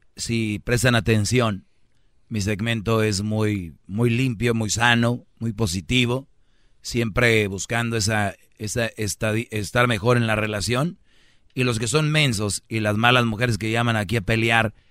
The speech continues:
lo único que oyen es lo malo, que ellas inventan y crean historias, porque se entiende, las, eh, malas mujeres crean historias.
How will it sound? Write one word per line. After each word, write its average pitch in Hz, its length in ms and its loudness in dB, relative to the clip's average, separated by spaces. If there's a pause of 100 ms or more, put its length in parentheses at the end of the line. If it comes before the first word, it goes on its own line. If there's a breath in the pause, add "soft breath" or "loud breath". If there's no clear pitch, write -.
(340)
lo 117 200 0
único 120 300 0
que 110 100 -2
oyen 120 220 2
es 117 120 0
lo 110 120 0
malo, 120 440 4 (460)
que 110 160 -4
ellas 123 400 0
inventan 117 640 0
y 98 60 -4
crean 117 360 0
historias, 123 600 2
porque 117 360 -8
se 131 120 -2
entiende, 131 520 4 (440 soft breath)
las, 131 580 4
eh, 123 240 2
malas 214 300 2
mujeres 139 440 2
crean 139 280 2
historias. 101 720 0